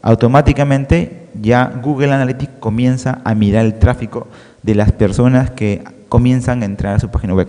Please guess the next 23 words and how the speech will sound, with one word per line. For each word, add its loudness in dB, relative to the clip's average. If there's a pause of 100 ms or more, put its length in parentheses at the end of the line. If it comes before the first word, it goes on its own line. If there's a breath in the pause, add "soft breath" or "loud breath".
(120)
De 0
aquí 0
hacia -4
adelante, 0
no 4
de 4
aquí 0
hacia 2
atrás. -4 (640 loud breath)
Si -4
hay 2
una 0
pregunta, 0
adelantándome, -2 (360)
"Cristian, 0
¿puedo 0
ver -2
el -2
tráfico -2 (180)
de 0
ayer 0
o 0
del 0